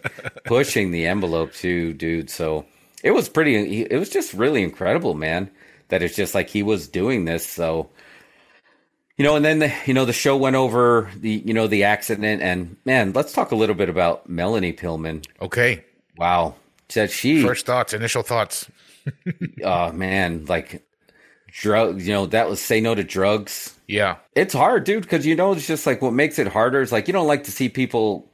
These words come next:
Speaker 1: doing that to themselves, but to know that they have six kids, and when they were
Speaker 2: Yeah.
Speaker 1: showing all the kids having experienced that, that was hard, you know, and then just having his, uh, you know, his first wife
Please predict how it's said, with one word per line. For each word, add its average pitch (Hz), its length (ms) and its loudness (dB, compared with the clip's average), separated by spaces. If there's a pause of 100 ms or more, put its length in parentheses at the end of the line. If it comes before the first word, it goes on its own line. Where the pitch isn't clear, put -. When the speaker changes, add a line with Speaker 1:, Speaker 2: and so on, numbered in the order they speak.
(360)
Speaker 1:
doing 113 240 0
that 113 200 2
to 117 80 -2
themselves, 110 600 0 (400)
but 101 160 -2
to 120 80 -2
know 117 200 2
that 113 160 0
they 98 100 2
have 95 180 2
six - 360 -4
kids, 92 420 0
and 87 160 -4
when 90 140 -4
they 87 80 -2
were 82 80 0
Speaker 2:
Yeah. 90 140 -2
Speaker 1:
showing 98 300 -2
all 90 140 0
the 80 80 -4
kids - 380 -4
having 85 240 -2
experienced 82 520 -6
that, 82 140 -6
that 120 120 2
was 214 160 0
hard, 104 460 2 (440)
you 95 80 -4
know, 101 200 2
and 101 100 0
then 98 280 0 (800)
just - 520 -6
having 107 460 0
his, 92 240 -2
uh, 92 160 -2
you 90 140 -4
know, 87 120 -2
his 87 200 -4
first 101 380 -2
wife 85 400 -2